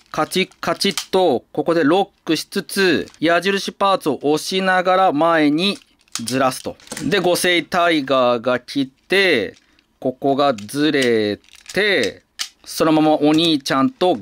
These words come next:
合体して起き上がると。より本編的な流れを言うとこうか。この倒れた状態から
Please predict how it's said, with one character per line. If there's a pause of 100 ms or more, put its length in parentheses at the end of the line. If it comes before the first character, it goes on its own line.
合 (320)
体
し
て
起
き
上
が
る
と。 (280)
よ
り
本
編
的
な
流
れ
を
言
う
と
こ
う
か。 (220)
こ
の
倒 (160)
れ
た
状
態
か
ら